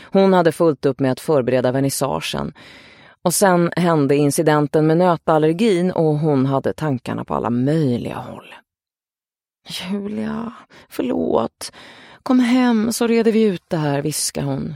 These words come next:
in i det tomma rummet. Hon öppnar garderobsdörren och ser de svarta plaggen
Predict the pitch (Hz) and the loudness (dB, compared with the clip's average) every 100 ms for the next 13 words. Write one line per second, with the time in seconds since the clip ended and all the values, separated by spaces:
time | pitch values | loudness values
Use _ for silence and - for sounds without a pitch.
0 | 135 - 156 127 135 151 156 139 123 143 | -14 -6 -2 -2 -4 -6 -6 -4 -4 -6
1 | 156 139 - - - _ _ - - - | -8 -10 -14 -18 -18 _ _ -20 -20 -20
2 | - - 160 175 190 _ 170 165 170 170 | -20 -6 0 2 2 _ 0 4 4 4
3 | 190 170 135 - 175 165 165 143 135 139 | 4 2 0 0 4 4 4 2 2 -2
4 | - - - - - - 190 160 151 147 | -10 -20 -20 -8 -6 0 4 4 6 2
5 | - 196 - _ 123 135 - 135 - 101 | 0 -4 -6 _ -6 -6 -2 -2 -2 -4
6 | 120 | -6